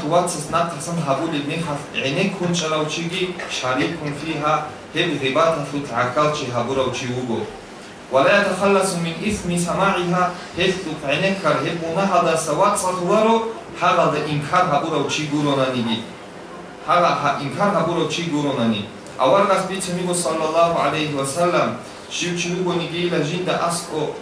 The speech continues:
цоги дина хуватсасу, қадру удуан ҳабул гираъун, ҷи вуцун чаравчи, Аллаҳ ҳасил метер қиямас қоат, киннани халқ атсеве, ҳевги удуан ҳавлила. Аваргас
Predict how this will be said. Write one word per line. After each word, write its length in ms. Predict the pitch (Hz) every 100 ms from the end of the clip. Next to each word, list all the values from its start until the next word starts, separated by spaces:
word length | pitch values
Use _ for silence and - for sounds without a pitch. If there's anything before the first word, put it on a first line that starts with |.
| -
цоги 360 | - 170 175 160
дина 260 | 165 175 165 156
хуватсасу, 600 | 151 151 175 175 - - 143 -
қадру 340 | 160 180 160 147
удуан 340 | 135 175 170 147
ҳабул 240 | 139 151 175 147
гираъун, 420 | 147 180 170 147
ҷи 80 | 135 170
вуцун 400 | 185 190 165 165
чаравчи, 640 | 165 165 160 - 202 190 - - - -
Аллаҳ 280 | 135 165 160
ҳасил 260 | 151 151 147
метер 320 | 147 143 147 -
қиямас 360 | 151 147 139 - -
қоат, 260 | 139 135 -
киннани 500 | 190 190 175 165 151 -
халқ 180 | 160 -
атсеве, 360 | 143 - 143 147 - - -
ҳевги 260 | 143 139 135 120
удуан 420 | 127 139 127 123 123
ҳавлила. 420 | 120 127 123 107 - - - - - - - - - -
Аваргас 420 | 123 143 147 147